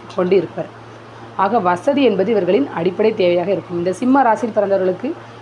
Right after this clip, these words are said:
இவங்க வந்து வசதியா, சொகுசான வாழ்க்கையை தான் வாழணும்னு நினைப்பாங்க. ஏழையா இருந்தா கூட அவங்க ஏழை மாதிரி காட்டிக்கணும், இருக்கணும்னு நினைக்க மாட்டாங்க.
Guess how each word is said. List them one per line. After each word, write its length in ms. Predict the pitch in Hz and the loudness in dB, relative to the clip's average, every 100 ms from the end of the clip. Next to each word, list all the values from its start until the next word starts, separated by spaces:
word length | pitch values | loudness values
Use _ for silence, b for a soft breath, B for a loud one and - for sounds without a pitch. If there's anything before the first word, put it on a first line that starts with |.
| - | -4
இவங்க 140 | 214 214 | 2 2
வந்து 160 | 233 214 | 2 0
வசதியா, 400 | 175 220 233 233 208 | -2 -2 0 0 0
சொகுசான 400 | 190 214 220 233 | -2 0 2 2
வாழ்க்கையை 280 | 190 180 196 208 | 2 0 0 2
தான் 120 | 185 | 2
வாழணும்னு 300 | 175 190 180 | 2 2 0
நினைப்பாங்க. 400 | 160 165 165 170 294 - B B B - 208 | -2 -2 0 2 0 -4 B B B 2 4
ஏழையா 260 | 247 254 | 6 4
இருந்தா 160 | 247 220 226 | 4 2 4
கூட 80 | 262 | 4
அவங்க 140 | 254 208 196 | 4 4 4
ஏழை 160 | 208 214 | 4 4
மாதிரி 180 | 208 269 - | 2 0 0
காட்டிக்கணும், 500 | 208 190 202 185 202 | 0 2 2 4 4
இருக்கணும்னு 340 | 190 185 208 196 | 2 2 2 0
நினைக்க 180 | 180 180 | -2 -4
மாட்டாங்க. 320 | 175 170 208 | -2 0 0